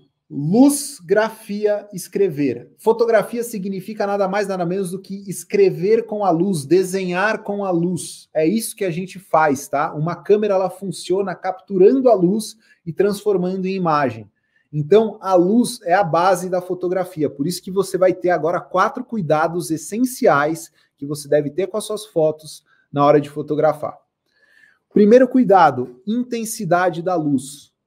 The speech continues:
que que eu falo em intensidade da luz?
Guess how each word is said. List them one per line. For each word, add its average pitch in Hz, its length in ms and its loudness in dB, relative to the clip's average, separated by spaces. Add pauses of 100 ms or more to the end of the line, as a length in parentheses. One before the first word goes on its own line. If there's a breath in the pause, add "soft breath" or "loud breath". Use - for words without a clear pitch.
(580)
que 208 100 -4
que 214 80 2
eu 226 60 6
falo 214 220 -2
em 202 40 -6
intensidade 185 540 -2
da 185 100 0
luz? 147 420 -4